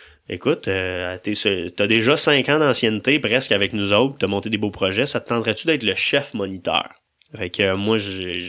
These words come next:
j'étais quand même jeune, j'avais jamais fait d'administration ni d'organisation dans ce cadre-là, mais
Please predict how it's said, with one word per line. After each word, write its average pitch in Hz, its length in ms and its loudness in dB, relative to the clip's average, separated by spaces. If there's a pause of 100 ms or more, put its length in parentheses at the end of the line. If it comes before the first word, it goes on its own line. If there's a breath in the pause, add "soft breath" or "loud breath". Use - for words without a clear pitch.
(140)
j'étais - 240 -8
quand 101 180 -2
même 104 220 2
jeune, 117 240 0
j'avais 110 140 0
jamais 101 160 -2
fait 110 100 -2
d'administration 101 960 -2
ni 110 140 -2
d'organisation 101 800 2
dans 113 100 -2
ce - 140 -4
cadre-là, 104 580 0
mais 165 280 0